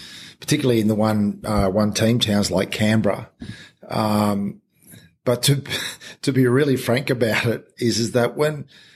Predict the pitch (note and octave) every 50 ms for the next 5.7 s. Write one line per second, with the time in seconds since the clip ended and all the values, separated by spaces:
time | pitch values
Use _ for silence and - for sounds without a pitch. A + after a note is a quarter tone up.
0 | _ _ - - - - - D#3 D#3+ E3 D3 C#3 B2+ B2 A#2 A2+ - - A#2 A2+
1 | A2 - G#2+ A#2 A2+ G#2+ G#2+ G2+ G2+ - A2+ A2 A2 A2 A2 - - G#2 F#2 F#2+
2 | - - A2+ A2+ A2 - - - G#2 F#2+ G2 - - A#2+ A2 - A2 F#2+ F#2+ G2+
3 | G2+ G2+ G2 G2+ - G#2+ F#2+ E2+ F#2 F2 - - A#2 A#2 A2 - G2 F#2 G2 G#2+
4 | A2+ A#2 B2 - - - G#2 - - - G#2 G#2 G2 G2+ G2 F#2+ F#2+ - - -
5 | G#2+ F#2 F2+ F2 F2+ G2 G2+ - - - F2 F2 -